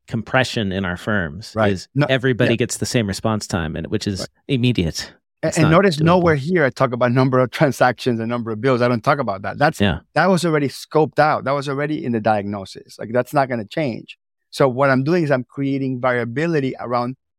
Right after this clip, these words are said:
Speaker 2: how the work gets done, not necessarily what the work is, right?
Speaker 1: Yeah.
Speaker 2: Because the, the work is the work. And now let's talk about the highest option here. Let's, I'm gonna give it a name. I'm gonna call it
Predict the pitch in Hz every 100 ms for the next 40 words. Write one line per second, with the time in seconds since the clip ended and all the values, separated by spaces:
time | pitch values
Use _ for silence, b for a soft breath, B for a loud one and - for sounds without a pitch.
0 | _ - 160 175 180 160 135 113 113 101
1 | 107 - - 101 101 104 _ _ 147 151
2 | 147 143 - 127 123 113 110 143 - 127
3 | 101 104 95 151 - - - _ _ _
4 | _ - 123 127 117 113 131 127 135 120
5 | 156 160 120 107 135 139 - _ _ _
6 | _ - 156 180 202 185 - 185 160 151
7 | 131 110 160 196 170 127 113 - 110 113
8 | 113 117 123 - - 131 123 127 143 135
9 | 127 143 117 110 110 - 117 113